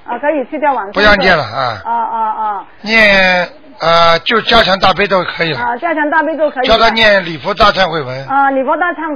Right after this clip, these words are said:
Speaker 1: 文。
Speaker 2: 一遍。
Speaker 1: 啊？
Speaker 2: 一遍。
Speaker 1: 啊，一遍。啊，
Speaker 2: 啊。
Speaker 1: 哦，好的，好的。
Speaker 2: 好吗？
Speaker 1: 啊，那，那他那个身体呢？他有没有灵性啊？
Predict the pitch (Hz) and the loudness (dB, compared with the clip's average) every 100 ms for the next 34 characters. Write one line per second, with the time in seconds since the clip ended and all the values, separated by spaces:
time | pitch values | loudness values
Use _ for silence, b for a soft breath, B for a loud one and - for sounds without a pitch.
0 | 262 247 302 254 202 - - - 247 277 | -4 -2 0 2 2 -2 -14 -14 -2 -2
1 | 370 - 214 226 208 143 - 294 277 302 | -2 -8 -6 0 2 2 -2 -2 -2 -2
2 | 339 311 - - 214 214 220 208 202 202 | -2 -2 -6 -8 -4 -4 -4 -8 -8 -8
3 | 202 180 190 214 220 180 156 165 180 170 | -8 -10 -6 -8 -8 -10 -2 2 2 0
4 | - 254 277 349 349 359 370 359 339 349 | -6 -2 0 0 -4 -2 -2 -2 -2 -2
5 | 339 311 311 349 339 277 262 262 285 339 | 0 0 0 -6 -4 -4 0 0 0 -4
6 | 349 269 311 294 262 311 339 320 262 190 | -2 -2 2 2 2 -2 -4 -4 -4 -4